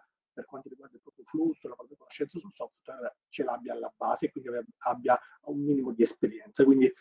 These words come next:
ehm, per chi volesse informazioni al riguardo mi può contattare, eh, e quindi, eh, poi partiranno questi corsi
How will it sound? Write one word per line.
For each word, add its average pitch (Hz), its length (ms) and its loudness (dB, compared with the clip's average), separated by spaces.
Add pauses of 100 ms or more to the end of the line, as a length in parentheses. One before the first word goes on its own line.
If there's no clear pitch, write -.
(260)
ehm, 123 380 6 (160)
per 147 140 2
chi 151 180 8
volesse 147 720 8 (220)
informazioni 151 680 4
al 170 60 6
riguardo 165 380 4
mi 117 120 -2
può - 140 -6
contattare, 165 800 4 (300)
eh, 123 520 8
e - 80 6
quindi, 123 340 0
eh, 120 360 0
poi 117 280 -2
partiranno 123 480 -2
questi 117 360 -4
corsi 131 640 2